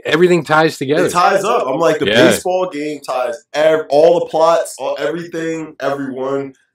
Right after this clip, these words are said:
Speaker 2: comes together.
Speaker 1: Yeah.
Speaker 2: You know, so, and, and it just works real well. So, who's the best character?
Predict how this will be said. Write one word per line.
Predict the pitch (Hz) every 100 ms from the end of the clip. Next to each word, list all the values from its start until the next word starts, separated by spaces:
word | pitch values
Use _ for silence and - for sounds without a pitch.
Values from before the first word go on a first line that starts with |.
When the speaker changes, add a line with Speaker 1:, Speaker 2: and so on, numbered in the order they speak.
| -
Speaker 2:
comes | 147 143 -
together. | 123 123 127 87 - - -
Speaker 1:
Yeah. | 92 95 104
Speaker 2:
You | 117
know, | 117
so, | 117 139 127
and, | 120 127 -
and | 120
it | 120
just | 131 -
works | 110 151 -
real | -
well. | 151 - -
So, | - 117 - 107 - _ _ _ -
who's | 139
the |
best | 151 151 -
character? | 143 110 110 98 -